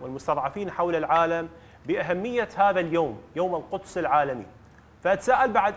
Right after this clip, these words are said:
أكثر من أربعة عقود، هل نجح هذا اليوم بنصرة المستضعفين والأحرار حول العالم؟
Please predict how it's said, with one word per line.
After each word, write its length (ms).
أكثر 340
من 220
أربعة 400
عقود، 460
هل 160
نجح 320
هذا 160
اليوم 420
بنصرة 560
المستضعفين 800
والأحرار 640
حول 260
العالم؟ 480